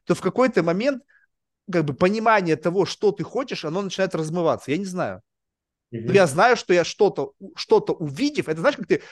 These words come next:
Speaker 1: пришёл в антикварный магазин. Ты не хотел, что, ты просто хотел какой-то антиквариат ку-, купить. И вдруг
Speaker 2: Мгм.
Speaker 1: ты увидел как,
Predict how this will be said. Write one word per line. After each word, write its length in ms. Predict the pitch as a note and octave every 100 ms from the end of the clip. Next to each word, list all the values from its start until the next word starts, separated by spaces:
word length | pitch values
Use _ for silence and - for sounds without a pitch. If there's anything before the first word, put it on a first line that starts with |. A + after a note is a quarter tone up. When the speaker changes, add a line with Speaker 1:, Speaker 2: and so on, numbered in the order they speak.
| -
Speaker 1:
пришёл 280 | D#3+ - A#3
в 140 | E3+
антикварный 540 | E3+ F3 E3+ F3+ D3
магазин. 480 | C#3 C3+ C#3 C#3 F2+ _ _ _ _ _ _ _
Ты 100 | - G3+
не 80 |
хотел, 340 | A3 A3+ B3+ G#3
что, 140 | -
ты 80 | -
просто 220 | F3 D#4+
хотел 240 | B3+ F#3 B3
какой-то 360 | D#3+ F#3+ F#3+
антиквариат 560 | D#3+ D#3 D3+ D3+ C#3+ A2+ _ _
ку-, 120 | - C#3+ _
купить. 300 | - C3 A#2+ - _ _ _ _
И 80 | E3+
вдруг 320 | D#3+ D3+ D4
Speaker 2:
Мгм. 60 | -
Speaker 1:
ты 80 | G3
увидел 380 | F3 G3+ C#4 G#3+
как, 180 | -